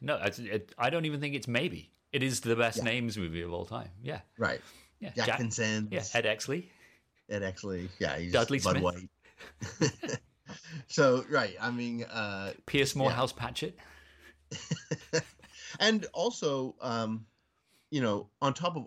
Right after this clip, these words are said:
Speaker 2: all of that, a great caper movie, right? Like,
Speaker 1: Mm-hmm.
Speaker 2: uh, you gotta figure it out.
Speaker 1: Yeah, and there's a
Speaker 2: And
Speaker 1: twist.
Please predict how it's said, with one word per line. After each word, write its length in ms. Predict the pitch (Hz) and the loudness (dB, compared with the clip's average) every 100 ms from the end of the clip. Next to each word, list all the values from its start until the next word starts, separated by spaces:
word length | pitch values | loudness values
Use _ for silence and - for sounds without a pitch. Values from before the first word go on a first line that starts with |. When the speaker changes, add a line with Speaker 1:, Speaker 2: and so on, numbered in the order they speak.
| - | -6
Speaker 2:
all 200 | 247 196 | -2 0
of 80 | 123 | 0
that, 160 | 202 | -2
a 80 | 135 | -2
great 360 | 113 120 135 143 | -2 2 2 2
caper 320 | 139 190 131 | -2 0 0
movie, 240 | 98 87 87 | 0 -4 -2
right? 240 | 95 117 | -2 0
Like, 240 | 113 190 | 0 0
Speaker 1:
Mm-hmm. 280 | 113 98 117 175 - - _ _ _ _ _ _ | -2 -4 -6 -6 -12 -20 _ _ _ _ _ _
Speaker 2:
uh, 160 | 127 113 110 - - | 0 0 -2 -10 -6
you 140 | 117 | -2
gotta 240 | 113 120 | 2 2
figure 320 | - 131 139 143 | 2 2 4 4
it 60 | |
out. 280 | 160 143 95 - | 4 2 -2 -6
Speaker 1:
Yeah, 160 | 156 | -2
and 120 | 123 | 2
there's 140 | 135 117 | 2 2
a 40 | |
Speaker 2:
And 60 | 107 | 2
Speaker 1:
twist. 460 | 113 151 - - | 4 4 0 -8